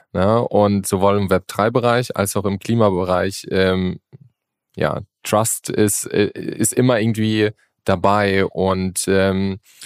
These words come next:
wenn ich jetzt irgendwie gucke, ich habe ein Produkt, das an, ähm, Kunden geht, die im Klimabereich sind, hat auf jeden Fall Web drei und Trust in Web drei, auch wenn es oft, in, also wie F T X,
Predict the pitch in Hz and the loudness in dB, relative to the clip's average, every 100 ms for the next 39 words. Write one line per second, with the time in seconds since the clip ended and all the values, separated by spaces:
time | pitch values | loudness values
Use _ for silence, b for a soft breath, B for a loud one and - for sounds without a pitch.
0 | B B B B 107 110 127 107 101 143 | B B B B -2 0 0 0 0 -2
1 | 123 - 98 101 101 120 - 107 98 - | -2 -4 -6 -4 -2 -2 -2 -2 -4 -2
2 | 95 101 101 101 98 101 92 95 95 95 | -2 0 0 0 -2 -4 -2 0 0 -2
3 | 92 95 92 - 135 139 107 95 95 - | -2 -2 -4 -2 -2 -2 -4 -2 -2 -2
4 | 90 101 - 123 117 92 90 92 95 113 | -4 -6 -4 0 0 0 0 0 -2 -4
5 | 113 - _ _ _ _ _ _ _ _ | -4 -8 _ _ _ _ _ _ _ _
6 | _ _ _ _ _ _ _ 107 113 - | _ _ _ _ _ _ _ -4 -2 -4
7 | - 107 110 113 117 117 104 104 - - | 0 0 2 2 2 0 0 -2 -2 0
8 | 104 113 143 131 110 - 107 101 101 - | 2 2 2 0 -6 -6 0 0 0 -6
9 | 87 - - 120 123 - 113 107 107 101 | -10 -14 -4 0 0 -2 -2 2 0 0
10 | - 98 104 123 170 - - 190 - - | -2 0 2 0 -2 -2 0 -2 -6 -16
11 | - 95 _ _ _ _ 82 90 90 - | -16 -20 _ _ _ _ -2 -2 -2 -2
12 | 92 - 98 87 85 87 85 - _ _ | -4 -2 -6 -4 -4 -2 -4 -6 _ _
13 | _ _ - 92 82 - - 82 92 - | _ _ -16 -6 -4 -4 -4 -2 -2 -4
14 | - | -10